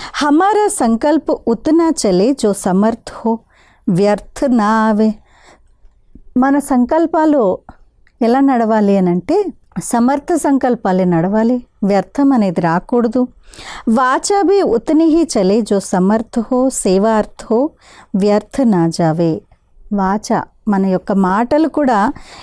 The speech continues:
ఎంత నడవాలి అనంటే కేవలం సమర్థంగా ఉండాలి, సేవార్థమే ఉండాలి, వ్యర్థం కాకూడదు. ఐసా గుప్త పురుషార్థ చాహియే, బుద్ధి యోగ్ కి లైన్ క్లియర్ హో,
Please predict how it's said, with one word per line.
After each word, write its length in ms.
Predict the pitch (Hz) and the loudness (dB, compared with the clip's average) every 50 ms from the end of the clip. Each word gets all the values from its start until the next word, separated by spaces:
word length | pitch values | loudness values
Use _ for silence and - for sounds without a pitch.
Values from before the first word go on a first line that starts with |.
| - - | -4 -2
ఎంత 220 | 214 208 240 240 - | 0 0 0 2 2
నడవాలి 640 | 285 285 285 269 254 240 233 226 220 208 208 196 190 | 2 2 2 2 2 2 2 2 2 2 2 2 2
అనంటే 420 | 185 180 175 175 190 - - 359 320 | 2 2 0 0 -2 -2 -2 -4 -4
కేవలం 580 | - - 220 220 233 247 277 277 247 214 180 | -2 -2 0 2 2 2 2 2 2 2 0
సమర్థంగా 760 | 165 - 175 175 185 202 214 - - - 240 240 240 240 240 | 0 0 0 0 0 0 -2 -4 -2 0 2 2 4 2 2
ఉండాలి, 460 | 233 233 233 220 226 226 220 220 214 - _ _ _ _ _ _ _ _ _ _ | 2 2 2 2 2 2 0 0 -2 -6 _ _ _ _ _ _ _ _ _ _
సేవార్థమే 920 | - - - 190 185 202 220 247 262 262 254 226 - - 262 254 254 254 254 | -8 -4 -2 0 2 2 2 2 2 0 0 -2 -2 -2 0 2 4 4 2
ఉండాలి, 520 | 240 226 226 220 214 208 202 202 196 190 - - _ _ - | 2 2 2 2 2 0 0 -2 -4 -6 -8 -14 _ _ -4
వ్యర్థం 520 | 175 180 190 180 180 - - - 294 277 277 | -2 -2 -2 -2 -4 -4 -2 0 2 2 2
కాకూడదు. 680 | - 226 208 208 208 - - 233 214 202 - 202 202 - - - - - - - - - - - - - | 2 0 -2 -2 -2 -2 -2 -2 -2 -2 -2 -4 -4 -6 -8 -16 -20 -20 -20 -20 -20 -20 -18 -12 -6 -2
ఐసా 440 | - 262 294 349 - - 403 381 370 262 | -2 0 0 0 -2 0 0 0 0 0
గుప్త 300 | 226 233 220 - - 247 | 0 -2 -2 -2 -4 -2
పురుషార్థ 840 | 202 - 196 180 190 - - 220 214 208 - - - 180 - - 185 | -2 0 -2 -2 -2 -2 -2 0 0 0 -2 -2 -4 -4 -2 -2 -2
చాహియే, 480 | 165 165 160 180 175 170 170 160 - - _ _ _ - | 0 0 2 2 2 2 2 0 -2 -6 _ _ _ -2
బుద్ధి 320 | 196 226 233 202 202 226 | 0 0 0 0 0 0
యోగ్ 360 | 233 226 208 180 175 - _ - | 2 2 2 0 0 -4 _ -2
కి 120 | 269 294 | 0 2
లైన్ 440 | 254 208 190 190 202 233 277 294 277 | 2 2 2 2 2 2 2 2 2
క్లియర్ 380 | - 262 247 240 233 233 233 | 0 0 0 2 2 2 0
హో, 280 | 233 220 - 226 214 214 | 0 -2 -2 -2 -4 -4